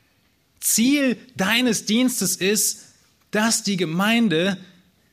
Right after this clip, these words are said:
vollkommener wird, gestärkt wird, auferbaut wird, bis zur vollkommenen Mannesreife, zum Maß der vollen Größe des Christus, damit wir nicht mehr Unmündige seien, hin und her geworfen und umhergetrieben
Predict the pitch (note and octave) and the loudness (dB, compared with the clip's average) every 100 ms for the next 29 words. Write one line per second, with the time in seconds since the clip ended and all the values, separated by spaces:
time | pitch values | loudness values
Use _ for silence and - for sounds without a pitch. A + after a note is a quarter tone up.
0 | _ - - G3+ G3+ - - C4 A#3+ F3 | _ -16 -2 0 0 -2 -6 -4 -6 -10
1 | C#3 C#3 - - _ _ - F3+ - - | -12 -16 -16 -20 _ _ -6 -2 -2 -2
2 | G#3 B3+ - D#3 C#3 B2+ - - _ - | 0 -2 -4 -8 -8 -8 -14 -18 _ -4
3 | G3+ B3+ G3+ C#3 C3+ B2+ - A#2+ A2 - | 0 0 -2 -4 -4 -4 -6 -8 -8 -12
4 | - _ _ _ _ _ _ _ _ - | -18 _ _ _ _ _ _ _ _ -10
5 | B2+ G#3+ G#3+ - F3+ D3+ C3+ B2+ - - | -4 -2 -2 -2 -2 -2 -4 -4 -4 -4
6 | F3 F#3 F#3 F#3 F3+ - C3 C#3 D#3+ D#3+ | 0 2 2 0 -2 -6 -6 -2 0 0
7 | D3+ - A#2+ G#2+ - - - _ _ _ | -4 -6 -8 -8 -10 -14 -16 _ _ _
8 | _ _ _ _ - - F3+ E3+ F#3+ A#3+ | _ _ _ _ -8 -2 0 2 4 2
9 | B3 - F#3+ - - A3 A#3+ A3+ E3+ G#3+ | 2 0 -4 -4 0 2 2 2 2 0
10 | A3 G3+ F3+ - - F3+ - C3 A#2+ - | 0 -2 -4 -4 -2 -2 -2 -4 -4 -6
11 | - - _ _ D3 F#3+ F#3+ F#3+ G#3+ G#3+ | -8 -20 _ _ 0 0 0 0 0 0
12 | F#3+ E3+ - B3+ C4 A3+ F3+ E3 D3+ E3 | -2 -2 0 2 4 2 0 -2 -2 0
13 | E3+ E3+ D#3+ A#3 G3 D#3+ G3+ A#3+ F#3 D#3+ | 2 2 2 2 2 2 2 2 0 0
14 | F#3+ F#3+ F#3 D#3 D#3+ D#3 G3 G3 F#3+ - | 0 0 -2 0 0 0 0 -2 -4 -4
15 | G3+ G3 F#3+ | 0 0 0